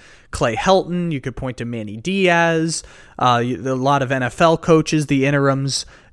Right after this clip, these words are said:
don't have a massive level of success because they are trying to,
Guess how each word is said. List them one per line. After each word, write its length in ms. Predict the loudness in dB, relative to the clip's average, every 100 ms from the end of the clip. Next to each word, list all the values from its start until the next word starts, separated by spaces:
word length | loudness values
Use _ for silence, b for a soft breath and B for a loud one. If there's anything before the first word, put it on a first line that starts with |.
| -2
don't 320 | 2 2 0
have 300 | -2 0 0
a 80 | -2
massive 580 | -2 -2 -2 -4 -8 -4
level 340 | -4 -4 -4
of 120 | -6
success 560 | -6 -8 -2 0 0 -2
because 340 | -8 -6 -6
they 160 | -2 0
are 140 | 0
trying 520 | -4 -4 -2 -2 -6 -6
to, 520 | -4 -4 -4 -6